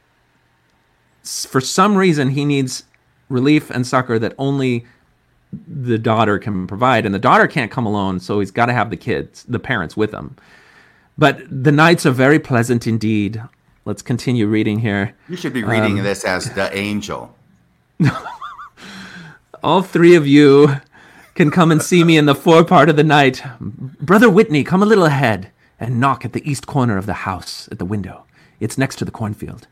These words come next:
Speaker 1: I have the room entirely by myself. The whole matter can be attended to with the most perfect safety.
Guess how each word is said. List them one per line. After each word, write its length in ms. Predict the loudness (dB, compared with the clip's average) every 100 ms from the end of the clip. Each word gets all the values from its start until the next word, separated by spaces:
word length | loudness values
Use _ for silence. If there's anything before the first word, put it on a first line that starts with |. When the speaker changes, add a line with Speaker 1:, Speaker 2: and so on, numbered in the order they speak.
| _ _ -20 _ -20 -10
Speaker 1:
I 80 | -4
have 160 | -2 -2
the 80 |
room 240 | 0 0 0
entirely 540 | -2 -4 -2 0 -2
by 180 | -2 -4
myself. 640 | -4 -6 -8 -10 -10 -16 _ _ _
The 80 | -4
whole 320 | 2 4 4
matter 320 | 4 2 2 0
can 160 | -4
be 120 | -4
attended 420 | -6 -6 -6 -6 -6
to 220 | -4 -4
with 140 | -4
the 80 | -6
most 400 | -6 -6 -8 -14
perfect 460 | -12 -10 -8 -12 -14
safety. 600 | -20 -16 -18 -16 -18